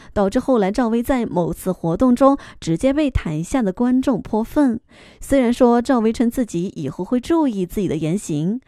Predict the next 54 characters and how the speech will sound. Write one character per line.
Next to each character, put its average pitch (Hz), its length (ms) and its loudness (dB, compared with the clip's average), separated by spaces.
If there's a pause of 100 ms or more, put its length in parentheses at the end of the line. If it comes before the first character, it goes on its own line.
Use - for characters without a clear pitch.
(200)
可 202 240 0
接 277 260 -2
下 311 160 -2
来 196 120 0
的 196 80 0
事 233 120 0
情 185 300 -2
里， 170 180 -2 (220)
赵 196 200 2
薇 285 140 0
所 185 360 -2
做 240 100 -2
的 220 100 0
一 185 160 -2
切 - 280 -2 (120)
似 226 280 -2
乎 220 240 2
被 220 200 -2
自 269 240 0
己 139 140 -6
打 156 220 -4
脸， 202 340 -2 (320)
不 233 140 2
但 277 200 4
没 220 120 2
有 220 160 4
注 247 200 0
意 208 140 -2
自 226 140 -4
己 196 40 0
的 170 120 0
言 165 180 -2
行， 175 260 -4 (140)
反 156 360 -4
倒 196 140 0
是 196 220 -2
更 220 280 2
加 190 220 -2
狂 160 300 -4
妄。 254 280 2 (320)
被 311 180 0
赵 285 160 0
薇 262 120 2
殴 294 240 0
打 247 140 -2
的 160 80 -4
这 202 100 -2
个 196 80 0
孕 226 200 0
妇 202 260 2 (120)
不 185 140 -2
是 226 160 0
别 151 260 -4
人， 208 320 0